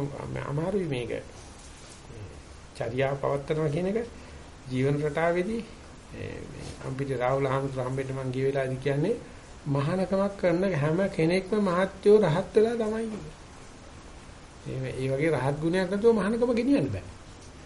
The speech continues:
නිකමට හරි හේතුව ලාභ සත්කාර පැත්තට, කීර්ති ප්‍රශංසා පැත්තට කොතනද කෙලවරක් නැහැ ඒ හාමුදුරුවෝ. පැවිද්දේ බව. ගිහියෝ පැත්තෙන් බලනකොට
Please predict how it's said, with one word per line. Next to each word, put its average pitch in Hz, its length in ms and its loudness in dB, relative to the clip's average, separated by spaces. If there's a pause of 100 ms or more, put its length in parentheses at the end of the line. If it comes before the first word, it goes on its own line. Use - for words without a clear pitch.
(240)
නිකමට 160 480 2
හරි 202 180 6
හේතුව 185 320 4
ලාභ 185 240 2
සත්කාර 196 420 2
පැත්තට, 196 360 0 (1300)
කීර්ති 185 360 -2
ප්‍රශංසා 185 440 6
පැත්තට 202 240 8 (840)
කොතනද 277 540 6
කෙලවරක් 107 460 2
නැහැ - 240 -4
ඒ 95 60 -4
හාමුදුරුවෝ. 92 500 -6 (720)
පැවිද්දේ 160 460 6
බව. - 160 -4 (1080)
ගිහියෝ 131 280 0
පැත්තෙන් 151 280 -2
බලනකොට 131 380 -2